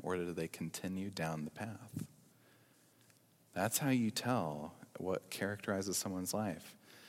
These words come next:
Are they gonna turn back to God and continue to bear fruit, walking with God by his Spirit, by his grace?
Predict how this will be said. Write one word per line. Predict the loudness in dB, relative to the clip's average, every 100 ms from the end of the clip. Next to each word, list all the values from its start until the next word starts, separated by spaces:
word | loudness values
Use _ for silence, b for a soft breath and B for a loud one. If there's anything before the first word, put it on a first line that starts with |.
| B 0
Are |
they | 2
gonna | 2 0
turn | 0 0 2
back | 2 0
to | 0
God | 2 2 0
and | -2
continue | -4 -4 -2 0 2
to | 2
bear | 0 0
fruit, | -2 -2 -2 -8 -20 b b b b b b b b b -16 -4
walking | 0 0 0 -2 -2
with | -2
God | 0 0 0 0
by | 0 2
his | 2 4
Spirit, | 2 2 2 2 0
by | -2 0
his | -2
grace? | -2 -4 -4 -4 -4 -4